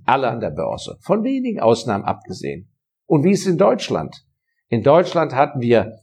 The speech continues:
nach dem Ersten Weltkrieg eine riesige Enteignung von sämtlichen Auslandsbesitz. Wir hatten danach zwei Währungsreformen. Alle Unternehmen, die im Ostblock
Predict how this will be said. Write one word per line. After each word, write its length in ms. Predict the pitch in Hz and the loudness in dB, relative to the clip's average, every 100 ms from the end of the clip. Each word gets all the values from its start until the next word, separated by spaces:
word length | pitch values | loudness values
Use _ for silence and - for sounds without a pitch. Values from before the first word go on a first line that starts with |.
| _ | _
nach 360 | - 113 147 156 | -6 0 2 2
dem 220 | - 127 | 0 0
Ersten 440 | 113 160 - - 143 | 2 0 0 -4 -2
Weltkrieg 460 | 165 165 165 156 | -2 0 -4 -2
eine 220 | - 135 | -2 0
riesige 680 | 123 131 185 160 143 151 - | 2 2 0 0 0 0 0
Enteignung 720 | - 113 117 117 151 - 160 151 | 0 0 2 2 2 -2 -4 -4
von 220 | - 113 | -4 -2
sämtlichen 580 | - 143 160 135 127 131 | -2 -2 -2 -6 -4 0
Auslandsbesitz. 1080 | 151 160 160 156 - 151 143 156 - - _ _ _ - | 0 0 -2 -2 -4 -6 -6 -8 -8 -20 _ _ _ 0
Wir 140 | 135 | 0
hatten 240 | - 147 | 0 -2
danach 420 | 135 127 131 135 - | 0 0 2 -2 -4
zwei 340 | - 117 110 | -2 2 4
Währungsreformen. 1080 | 127 156 170 170 165 - 143 143 143 147 - _ _ _ - | 2 2 -2 -4 -6 -2 0 0 0 -4 -14 _ _ _ 0
Alle 260 | 147 175 | 2 4
Unternehmen, 580 | 185 - 135 135 147 143 | 2 2 2 2 0 -2
die 160 | 127 123 | -4 -6
im 140 | 113 | 0
Ostblock 680 | 170 165 - 170 160 160 | 0 0 -4 0 0 0